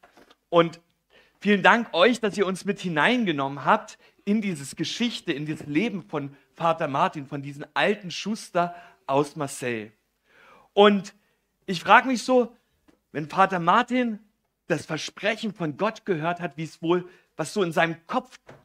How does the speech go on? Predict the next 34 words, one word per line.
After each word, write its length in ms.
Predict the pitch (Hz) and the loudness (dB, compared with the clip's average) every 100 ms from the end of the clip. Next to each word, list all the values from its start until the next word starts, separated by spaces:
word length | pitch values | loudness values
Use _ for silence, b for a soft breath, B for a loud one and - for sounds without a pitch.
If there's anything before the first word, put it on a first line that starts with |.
| _ _ _ | _ _ _
ähm, 300 | 156 139 127 | -2 -2 -4
war, 320 | 120 120 123 123 | -6 -6 -8 -12
wie 60 | - | -14
es 120 | 151 | -10
ihm 140 | 190 170 | -8 -8
gegangen 420 | 156 180 247 233 | -2 0 0 -2
ist, 440 | - 196 226 - b b b | 0 0 -2 -12 b b b
so 100 | - | -8
ein 40 | 170 | 0
bisschen 340 | 254 - 214 | 0 0 2
haben 140 | 233 | 4
wir 60 | 233 | 4
es 120 | 226 | 2
ja 100 | 202 | 0
grad 400 | 185 170 185 190 | -2 -4 -6 -6
gesehen. 520 | 185 151 160 156 214 202 b b b b | -10 -6 -2 -2 -2 -8 b b b b
Ich 80 | 175 | 2
meine, 180 | 180 | 2
das 140 | 202 180 | 2 -2
ist 200 | 254 214 | -4 2
ja 120 | 226 | 2
schon 320 | - 247 262 | 2 -2 0
was 240 | 185 - - - | -2 -4 -14 -6
richtig 580 | 190 226 - 196 156 - | -4 -4 -8 -8 -8 -12
Cooles, 500 | - 214 139 208 - b b _ | -8 0 0 0 -4 b b _
wenn 300 | 165 160 127 | 0 0 2
Gott 320 | 180 226 202 - | 4 4 0 -2
ein, 200 | 165 165 | 0 0
so 140 | 160 | -2
ein 180 | 180 156 | -2 -2
Versprechen 640 | 127 147 - 175 185 190 127 | -4 -12 -8 -4 -4 -6 -6
gibt 320 | 156 - - | -6 -6 -16
und 160 | - 139 | -16 -2
sagt, 320 | 156 160 - | 0 0 -4